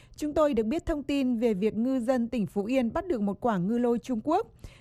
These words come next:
Thông cáo cho biết Hải quân Trung Quốc vào đầu tháng mười hai đã tổ chức huấn luyện trên vùng biển gần khu vực phía đông đảo Hải Nam và một quả ngư lôi đã bị thất lạc trong thời gian này.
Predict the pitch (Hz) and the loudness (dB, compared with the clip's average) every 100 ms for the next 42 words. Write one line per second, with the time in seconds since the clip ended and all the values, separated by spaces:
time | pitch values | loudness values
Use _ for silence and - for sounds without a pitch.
0 | - 262 240 233 214 226 294 247 370 285 | -4 -2 0 0 0 0 0 0 -2 -2
1 | 214 247 226 247 226 - 359 440 285 240 | -2 0 0 -2 -4 0 0 0 0 2
2 | 202 208 208 214 285 262 254 208 254 262 | 2 0 0 0 0 0 0 -2 0 -2
3 | - 339 - 233 226 311 175 180 247 214 | -2 -4 -2 0 0 0 -2 -2 -2 0
4 | 220 202 240 180 - 220 233 226 285 269 | 0 2 0 0 -2 0 0 0 -2 -2
5 | - 240 220 269 247 240 190 190 214 240 | -2 0 2 2 2 0 0 0 2 2
6 | 226 208 240 208 - 233 185 233 247 240 | 2 0 0 0 0 0 0 0 2 2
7 | 226 196 208 226 254 - 349 359 247 - | 2 0 -2 -4 -6 -6 -4 -2 -2 -4
8 | 254 226 226 196 226 233 220 196 | -4 -2 -2 -2 -2 0 0 0